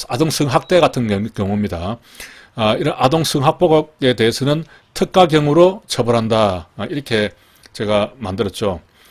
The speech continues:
여기서 특가경이란 것은, 경이란 것은 이제 경형이라고, 중국에서 경형이란 것은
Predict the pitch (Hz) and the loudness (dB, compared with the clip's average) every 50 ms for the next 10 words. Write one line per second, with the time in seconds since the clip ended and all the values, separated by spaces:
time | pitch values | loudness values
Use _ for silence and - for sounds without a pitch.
0 | _ _ _ _ _ _ 175 147 139 147 - - 208 - - - 190 185 165 - | _ _ _ _ _ _ -4 -2 -2 -2 0 0 0 0 2 4 4 4 4 4
1 | 143 135 139 135 135 123 117 101 - 135 117 107 101 - 160 180 202 196 160 135 | 4 4 4 2 2 2 0 -2 -2 -2 -4 -2 2 4 4 6 6 6 4 4
2 | 127 117 107 127 120 110 98 - _ - - - - - _ _ - 120 113 117 | 2 0 0 0 -2 -2 -4 -8 _ -20 -20 -20 -20 -20 _ _ -8 -4 -2 -2
3 | 107 - - 131 135 151 151 131 - 214 214 202 160 123 110 110 131 135 - - | -2 2 4 4 6 6 4 2 2 4 4 6 6 6 4 4 4 2 0 0
4 | - 190 190 180 160 139 143 131 - 123 117 113 131 160 160 143 127 120 120 117 | 0 0 2 4 4 4 2 0 0 0 0 0 0 0 2 2 2 2 2 0
5 | 107 - 131 123 113 | -2 0 -2 -2 -2